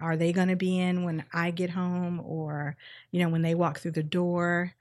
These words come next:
You know, are their eyes gonna be glassy? You know, am I gonna smell alcohol in their breath?" So they become preoccupied with the person, um, and their increased tolerance,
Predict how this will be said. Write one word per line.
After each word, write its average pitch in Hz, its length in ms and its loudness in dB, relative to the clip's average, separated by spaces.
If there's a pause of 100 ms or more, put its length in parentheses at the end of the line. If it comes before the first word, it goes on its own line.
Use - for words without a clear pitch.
(180)
You 175 80 -2
know, 160 60 0
are 151 140 0
their 160 200 0
eyes 165 340 0
gonna 170 160 -4
be 165 120 -2
glassy? 165 520 -4
You 156 300 -2
know, 151 60 0
am 143 100 0
I 151 60 -2
gonna 156 180 -2
smell 147 260 -4
alcohol 156 480 -4
in 156 100 -4
their 147 100 -6
breath?" 135 280 -8
So - 160 -6
they 165 120 -2
become 165 460 -6 (380)
preoccupied 165 800 0
with 160 160 -4
the 151 80 -2
person, 165 840 -4 (320)
um, 165 300 0
and 165 220 0
their 170 200 4
increased 165 600 -4
tolerance, 170 760 -2